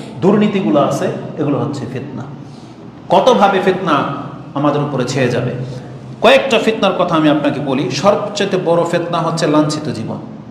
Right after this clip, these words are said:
আপনার সাংসারিক, ব্যক্তিগত জীবনে, সমাজে, রাষ্ট্রে লাঞ্ছনা নেমে আসবে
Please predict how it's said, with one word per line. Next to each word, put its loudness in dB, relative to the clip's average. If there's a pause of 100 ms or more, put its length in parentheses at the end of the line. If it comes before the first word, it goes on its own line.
(220)
আপনার 0
সাংসারিক, 0 (280)
ব্যক্তিগত 0
জীবনে, -2
সমাজে, 4
রাষ্ট্রে 2 (340)
লাঞ্ছনা 0
নেমে -4
আসবে -8